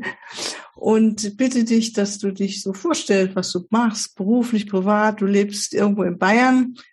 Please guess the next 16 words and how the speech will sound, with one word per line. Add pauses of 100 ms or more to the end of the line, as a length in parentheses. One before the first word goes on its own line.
(180)
Vielleicht
magst
du
das
nochmal
deutlicher
sagen.
Ungefähr
die
Gegend,
also
in
einer
schönen,
schönen
Gegend.